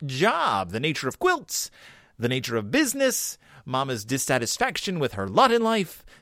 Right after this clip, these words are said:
the uncaring family that surrounds her, the selfishness of the cubs, the cluelessness of the father, the weirdness of the community, and the hopelessness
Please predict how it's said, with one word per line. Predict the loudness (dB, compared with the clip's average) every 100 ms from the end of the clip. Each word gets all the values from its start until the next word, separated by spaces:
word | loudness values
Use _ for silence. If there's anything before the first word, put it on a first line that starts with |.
| -8
the | -6 -2
uncaring | -4 -4 -8 -2 0 0 -4 -6
family | -2 0 2 4
that | 4 2
surrounds | 2 4 4 4 2
her, | 2 2 2 0 -6 -12
the | -6
selfishness | -2 2 2 2 0 -2 -2 -4
of | -4
the | -6
cubs, | -4 2 4 4 0 -8 -12 -20 -12
the | -10
cluelessness | -2 2 4 4 2 -2 -2 -4
of | -6
the | -6
father, | -2 2 2 2 0 -2 -6 -16 -8
the | -6
weirdness | -4 -2 2 4 2 0 -4 -2
of | 0 0 0
the | -4
community, | -4 -4 -2 0 2 2 -2 -8 -4
and | 0 2 2
the |
hopelessness | 4 2 2 -2 -4 -4 -4